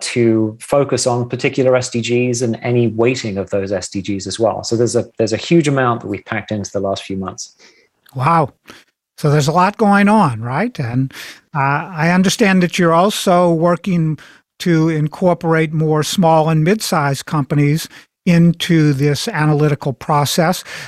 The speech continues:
Speaker 2: Uh, last time we spoke, uh, you, you, we talked about the fact that many of those companies ha-, have difficulty generating the data that investors are looking for. How is that changing within the markets as a whole? And, uh, as,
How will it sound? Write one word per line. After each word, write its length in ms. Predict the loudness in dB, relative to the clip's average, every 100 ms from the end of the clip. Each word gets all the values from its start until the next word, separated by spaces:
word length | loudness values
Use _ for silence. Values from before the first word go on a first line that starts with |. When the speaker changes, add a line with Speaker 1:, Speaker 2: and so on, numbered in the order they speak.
| -8
Speaker 2:
Uh, 100 | -4
last 360 | 0 0 0 0
time 200 | 0 2
we 120 | 2
spoke, 480 | 0 0 0 0 -2
uh, 240 | 0 -2 -4
you, 300 | -2 -2 -2
you, 320 | -2 0 0 -2 -10 -4
we 80 | -2
talked 280 | 2 0 0
about 240 | -2 -2
the 80 | -2
fact 260 | -2 -2 -2
that 140 | 0
many 240 | 2 2
of 100 | 2
those 180 | 0 -2
companies 540 | 0 -2 0 0 -2 -4 -16 -20 _
ha-, 260 | -2 0
have 240 | 2 0 0
difficulty 600 | 0 0 -2 -2 -2 -2
generating 760 | 0 2 2 2 2 2 0
the 80 | 0
data 500 | 0 0 0 0 -4
that 340 | -4 -6 -4
investors 640 | -2 0 0 -2 -2 0
are 80 | 2
looking 380 | 2 2 4 4
for. 360 | 2 -6 -8 -10 -14 -18 -6
How 300 | 2 4 6
is 160 | 4
that 260 | 2 0 -2
changing 720 | 0 2 4 4 4 0 -2 -6 -18 _
within 380 | -2 2 2 2
the 80 | 2
markets 500 | 2 2 0 -4 -2
as 160 | 0
a 60 | -2
whole? 580 | -2 2 4 4 2 -2 -14 _
And, 300 | -2 2 2
uh, 200 | 2 -2 -2
as, 420 | 0 0 -2